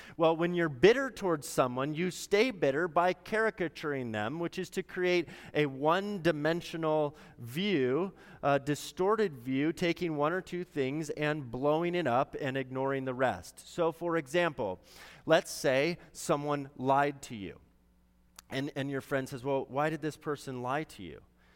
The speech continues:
And you say, "Well, because she's just a liar. She's a, she's a liar. That's why she lied to me." And your friend says, "Well, do you ever lie?" And you say, "Well, yeah, I, yeah, I've lied.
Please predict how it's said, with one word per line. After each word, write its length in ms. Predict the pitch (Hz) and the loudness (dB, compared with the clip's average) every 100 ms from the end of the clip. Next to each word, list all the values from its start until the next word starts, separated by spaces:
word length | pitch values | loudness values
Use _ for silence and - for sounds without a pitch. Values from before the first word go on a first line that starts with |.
| - _ _ _ | -20 _ _ _
And 100 | 131 | -10
you 80 | 135 | -8
say, 180 | - 127 | -4 -2
"Well, 180 | 123 127 | 0 0
because 320 | 113 139 117 | -2 -8 -10
she's 320 | - 147 123 | -6 -6 -6
just 240 | - 147 | -6 -2
a 60 | 135 | -2
liar. 640 | 110 127 160 180 98 - - - _ _ _ _ _ _ _ | 0 2 4 2 -2 -12 -16 -20 _ _ _ _ _ _ _
She's 220 | - 110 | -10 -8
a, 80 | 98 - | -8 -8
she's 240 | - 117 | -8 -4
a 60 | 131 | 0
liar. 420 | 139 175 165 92 | 4 4 2 0
That's 220 | 120 123 | -2 0
why 100 | 143 | -2
she 160 | 113 120 | -2 -4
lied 260 | 104 95 | -4 -4
to 60 | 90 | -6
me." 200 | 82 73 _ - - - | -16 -18 _ -20 -20 -12
And 260 | 135 135 131 | -4 -4 -4
your 120 | 127 | -8
friend 260 | - 127 120 | -4 -6 -6
says, 220 | 120 107 | -10 -4
"Well, 320 | 131 120 - _ _ _ _ - _ | -2 -2 -4 _ _ _ _ -20 _
do 100 | 123 | -8
you 120 | 131 | -4
ever 220 | 147 147 | -4 -6
lie?" 340 | 147 147 156 170 _ _ _ _ _ _ _ _ _ _ _ _ 117 | -8 -6 -8 -12 _ _ _ _ _ _ _ _ _ _ _ _ -12
And 120 | 123 | -10
you 60 | |
say, 160 | 113 107 | -8 -8
"Well, 180 | 90 95 | -8 -6
yeah, 380 | 95 82 87 107 - | -6 -6 -6 -8 -12
I, 120 | 90 - _ _ | -16 -16 _ _
yeah, 200 | 104 95 | -8 -4
I've 200 | 95 117 | -4 -4
lied. 340 | 92 85 92 | -6 -8 -8